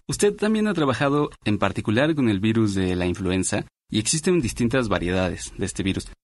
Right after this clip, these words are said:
Quizá la más famosa en México, de la cual tenemos mucha memoria, es la H uno N uno. Pero también existen otros tipos de cepas, diferentes nombres, ¿no? H cinco N uno,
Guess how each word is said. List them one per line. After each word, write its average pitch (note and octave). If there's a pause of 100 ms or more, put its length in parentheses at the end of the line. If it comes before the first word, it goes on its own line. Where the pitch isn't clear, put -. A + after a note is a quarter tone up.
(120)
Quizá A2
la G#2+
más G2+
famosa F#2
en F2+
México, G2
de F2
la F2
cual F#2
tenemos F2+
mucha F#2
memoria, F#2+ (180)
es F#2+
la F#2
H F2+
uno F#2
N F#2+
uno. C#3+ (240)
Pero G#2+
también A#2
existen G#2
otros F2+
tipos F#2
de F#2
cepas, F#2+
diferentes F2+
nombres, F2+
¿no? G#2
H F#2+
cinco F2+
N F2+
uno, F#2+